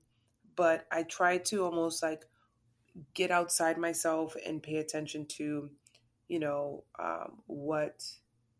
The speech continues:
I'm feeling or how I'm acting in that moment. And I know that I can't always be super hard or critical on myself,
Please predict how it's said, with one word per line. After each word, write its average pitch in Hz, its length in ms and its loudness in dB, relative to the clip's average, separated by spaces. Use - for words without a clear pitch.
I'm 147 200 -6
feeling 170 640 -2
or 156 160 -2
how 165 320 0
I'm - 280 -4
acting 151 400 -6
in 151 140 -4
that 151 180 -2
moment. 175 540 -2
And 175 440 4
I 180 120 0
know 175 440 2
that 160 400 4
I 160 80 -2
can't - 360 -8
always 160 680 0
be 196 360 0
super 180 380 -2
hard 170 320 2
or 160 60 2
critical 165 400 -4
on 160 140 2
myself, 151 640 -2